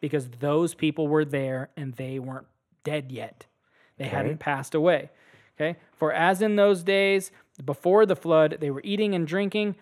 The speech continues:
Speaker 1: marrying and giving in marriage, until the day of Noah entered the ark, until the day when Noah entered the ark, uh, and they were unaware until the flood came and swept them all away.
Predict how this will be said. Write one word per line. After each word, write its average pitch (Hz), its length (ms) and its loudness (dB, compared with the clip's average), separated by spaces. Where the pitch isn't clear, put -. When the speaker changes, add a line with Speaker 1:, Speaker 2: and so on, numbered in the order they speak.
Speaker 1:
marrying 202 480 2
and 160 80 -2
giving 196 280 0
in 185 100 -2
marriage, 202 380 2
until 220 340 2
the 208 80 0
day 202 220 4
of 175 120 2
Noah 185 280 0
entered 180 580 -2
the 165 140 -2
ark, 160 340 -4
until 196 220 2
the 208 100 2
day 170 220 4
when 160 160 0
Noah 160 200 0
entered 156 200 -4
the 151 100 0
ark, 147 220 0
uh, 147 160 0
and 147 220 -2
they 175 140 4
were 151 240 0
unaware 190 500 6
until 156 320 0
the 147 80 0
flood 190 260 0
came 185 240 -4
and 147 160 -6
swept 175 540 -4
them 170 220 0
all 156 360 2
away. 156 520 0